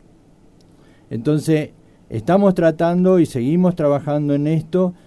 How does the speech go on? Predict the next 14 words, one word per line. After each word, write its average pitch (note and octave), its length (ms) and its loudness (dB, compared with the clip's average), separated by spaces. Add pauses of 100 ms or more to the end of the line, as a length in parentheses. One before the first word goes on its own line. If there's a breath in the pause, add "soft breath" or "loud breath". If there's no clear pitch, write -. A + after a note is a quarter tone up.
(340 soft breath)
Eh, A2 560 -4
durante C#3+ 440 0
los C3 160 -2
gobiernos F#3 500 0
justicialistas C#3+ 880 -6
siempre F3+ 420 -4
se C3+ 140 -6
han C3+ 160 -2
planteado C#3 560 0
planes D3 400 -4
sociales C3+ 680 -4
y A#2 80 -4
de A2 160 -4
salud C3+ 460 -4